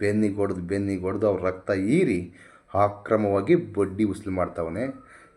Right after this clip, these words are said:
ಇದರ ಬಗ್ಗೆ ಸ್ಥಳದ ಅಕ್ರಮ ಬಡ್ಡಿ ದಂಧೆಯ ಬಗ್ಗೆ ಗುರುವಾಯಿನಕೇರಿ ನಾಗರಿಕ ಸೇವಾ ಟ್ರಸ್ಟ್ ಕಡೆಯಿಂದ ಸೋಮನಾಥ್ ನಾಯಕ್ ಮತ್ತು ರಂಜನ್ ರಾವ್ ಅವರು ಕೇಸ್ ಹಾಕಿದ್ರು. ಅದು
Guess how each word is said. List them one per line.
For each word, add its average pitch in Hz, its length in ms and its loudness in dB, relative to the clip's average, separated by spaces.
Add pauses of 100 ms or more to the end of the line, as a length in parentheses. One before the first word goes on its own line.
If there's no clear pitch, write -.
(140)
ಇದರ 90 200 2 (160)
ಬಗ್ಗೆ 107 280 2 (440)
ಸ್ಥಳದ 101 280 0 (240)
ಅಕ್ರಮ 101 400 -4 (400)
ಬಡ್ಡಿ 92 320 -4 (200)
ದಂಧೆಯ 92 360 -4 (160)
ಬಗ್ಗೆ 87 320 -4 (160)
ಗುರುವಾಯಿನಕೇರಿ 95 960 -2 (1120)
ನಾಗರಿಕ 98 500 2 (360)
ಸೇವಾ 95 280 0 (120)
ಟ್ರಸ್ಟ್ 104 340 2
ಕಡೆಯಿಂದ 87 440 0 (800)
ಸೋಮನಾಥ್ 107 600 2
ನಾಯಕ್ 98 340 2 (160)
ಮತ್ತು 87 260 -2 (160)
ರಂಜನ್ 90 400 0
ರಾವ್ 85 200 4
ಅವರು 85 180 -2 (160)
ಕೇಸ್ 101 260 0
ಹಾಕಿದ್ರು. 87 440 0 (520)
ಅದು 95 140 4